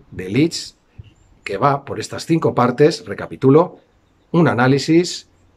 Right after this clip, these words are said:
construcción de perfiles, construcción de mensaje, mensaje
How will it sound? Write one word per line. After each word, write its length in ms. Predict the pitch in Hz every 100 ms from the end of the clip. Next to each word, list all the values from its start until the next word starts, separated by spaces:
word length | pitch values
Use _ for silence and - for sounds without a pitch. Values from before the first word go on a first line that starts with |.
| _ _ _
construcción 500 | - 110 107 - 143
de 80 | 127
perfiles, 680 | 98 87 123 131 139 139 -
construcción 560 | - 117 - - 147 131
de 60 |
mensaje, 680 | 90 85 120 123 139 139 143 - - - _ _ -
mensaje 800 | 120 113 107 147 147 160 156 -